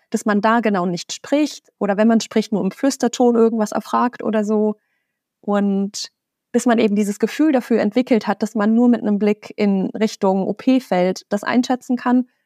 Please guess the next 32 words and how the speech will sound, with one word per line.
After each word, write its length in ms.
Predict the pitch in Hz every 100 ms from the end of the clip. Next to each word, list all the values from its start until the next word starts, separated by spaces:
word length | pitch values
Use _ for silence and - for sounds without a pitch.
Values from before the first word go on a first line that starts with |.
| _
würde 160 | 220 233
ich 80 | -
empfehlen, 420 | 208 - 208 208
immer 280 | 226 208 -
eher 120 | 190
ein 80 | 190
bisschen 240 | - 190
zurückhaltender 600 | 226 302 - 226 220 196
und 140 | 202
ruhiger 280 | 214 240 202
und 120 | 180
leise 340 | 190 190 240 262
zu 140 | -
sprechen. 600 | - - 247 - 269 269 _ _ _ _ -
Und 120 | 208
wenn 120 | 220
man 160 | 202 208
merkt, 320 | 233 233 _
das 140 | 220 -
Team 240 | - 254
unterhält 520 | 240 240 214 233 226
sich, 420 | - 226 226 - 214
man 160 | 202
redet 260 | 220 226 220
über 140 | 202
das 180 | 202 -
Wochenende 540 | 220 214 - 202 208
oder 220 | 190 190 196
was 160 | -
man 120 | 202
vorhat 540 | 202 208 202 202 190 -
und 240 | 185 185